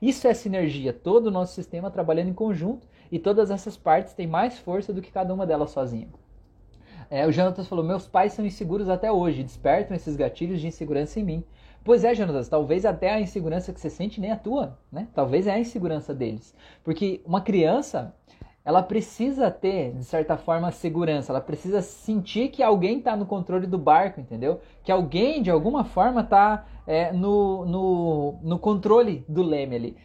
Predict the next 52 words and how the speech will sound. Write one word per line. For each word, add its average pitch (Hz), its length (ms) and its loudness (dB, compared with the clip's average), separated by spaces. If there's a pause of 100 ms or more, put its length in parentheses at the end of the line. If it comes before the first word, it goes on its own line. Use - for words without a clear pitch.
(120)
E 160 80 -6
se - 120 -8
os 233 120 -6
pais 277 320 2
são 247 120 -4
inseguros, 196 460 -4
esses 202 240 -8
pais 214 240 2
não 233 160 2
assumem 226 460 -2
o 160 40 -4
controle. 139 440 -4
E 190 40 4
a 214 60 2
criança 240 480 -2
se 196 160 -10
sente 175 300 -8
insegura, 143 400 -6
sabe? 170 340 4 (220)
Vamos 226 160 -2
dar 226 80 4
um 220 40 2
exemplo. 175 300 -4
Imagina 160 320 -4
que - 60 -18
você 196 100 -8
tá 202 440 0 (220)
num 208 200 2
ônibus 180 480 4
aí, 175 180 2
né? 202 240 -4 (260)
E 190 100 -6
que 240 100 0
o 240 60 2
motorista 262 460 2
do 226 120 2
ônibus, 226 300 6
ele 254 140 4
não 370 100 -8
sabe 277 300 0
direito 202 320 -2
a - 20 -2
direção, 190 540 0
ele 226 100 6
não 185 100 -2
sabe 190 280 0
como 180 160 -6
é 185 60 -2
que 180 100 -12
funciona 170 380 -8
aquele 156 200 -4
pedal, 151 540 4